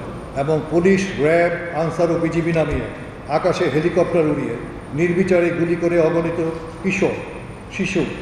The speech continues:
ও তরুণের তাজা প্রাণ হরণ করলো, তা দেশবাসী কি এত সহজে এত অল্প সময়ের মধ্যে ভুলে যাবে? আক্রমণকারীরা গণ অভ্যুত্থানের প্রতিরোধের মধ্যে পিছপা হতে বাধ্য হলে পরবর্তী পর্যায়ে ব্যবহার করা হলো বাংলাদেশের সশস্ত্র বাহিনীকে।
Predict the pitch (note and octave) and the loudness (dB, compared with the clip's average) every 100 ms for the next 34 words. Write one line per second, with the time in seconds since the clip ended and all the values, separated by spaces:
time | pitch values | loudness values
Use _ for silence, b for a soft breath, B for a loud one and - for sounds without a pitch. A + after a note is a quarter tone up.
0 | - - D3+ F3+ F3+ F3+ F3 D#3+ E3+ E3+ | -8 -4 0 2 4 2 2 2 2 2
1 | E3 D3 C#3 D3+ C#3+ C#3 B2 F3 A#3 - | 0 -2 -2 -2 -2 -4 -2 -4 -4 -10
2 | - - D3+ C#3+ D#3+ D#3 D#3 E3 F3+ D#3+ | -12 0 2 4 2 2 -2 -2 0 0
3 | D#3 D3+ D3 D3+ D#3 D3+ D3+ D3 D3+ - | 0 0 2 2 2 2 0 -2 -4 -4
4 | D3+ D#3 D#3+ E3 E3 D#3 G3 G3+ - - | -2 -2 -2 -2 -2 2 2 2 -2 -6
5 | - - - - - - - - - - | -10 -12 -14 -14 -14 -14 -14 -14 -14 -14
6 | - - D#3 E3+ F#3 F#3 F#3+ F#3+ F#3 F#3 | -14 -2 4 4 4 2 4 6 6 6
7 | E3 F3 F#3 E3 F3 F3+ F3 F#3 F#3 F3+ | 4 4 4 4 0 0 0 0 0 2
8 | F#3 F3+ F3 F#3 F3 F3+ F3+ F3+ - D#3 | 4 2 2 0 0 0 0 -2 0 0
9 | E3+ E3+ C#3 C#3+ D#3 C3 - - - - | 0 0 2 2 0 0 -4 -8 -10 -12
10 | - - - E3 F#3 F3+ F3+ F3+ E3+ E3+ | -12 -4 4 6 6 4 0 0 2 2
11 | F3 D#3 D#3+ D#3+ E3 E3 D3+ D#3+ D#3 C#3+ | 2 2 4 4 2 0 0 0 2 2
12 | D3+ C#3+ C#3+ C3+ - C3+ C3+ D3 A#2+ A#2 | 0 -2 -4 -6 -4 -4 -4 -4 -2 -2
13 | A2 A2+ | -4 -8